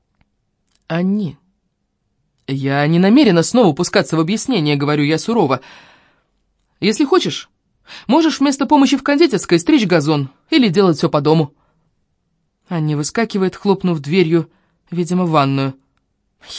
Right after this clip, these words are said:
«Я тебя ненавижу!» выкрикивает она, прежде чем скрыться из виду. Слова пронзают мне сердце, как клинок,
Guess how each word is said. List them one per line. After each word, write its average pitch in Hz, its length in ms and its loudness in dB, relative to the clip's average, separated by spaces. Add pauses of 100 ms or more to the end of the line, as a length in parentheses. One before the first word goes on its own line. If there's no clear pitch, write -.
(140)
«Я 165 100 -6
тебя 180 220 0
ненавижу!» 254 640 4 (440)
выкрикивает 175 600 0
она, 220 260 2 (380)
прежде 202 360 0
чем 180 200 -4
скрыться 175 440 -6
из 139 180 -4
виду. 127 280 -6 (1000)
Слова 147 400 -6 (260)
пронзают 147 540 -4
мне 135 280 -4
сердце, 151 400 -6 (160)
как 147 160 -8 (200)
клинок, 156 500 -4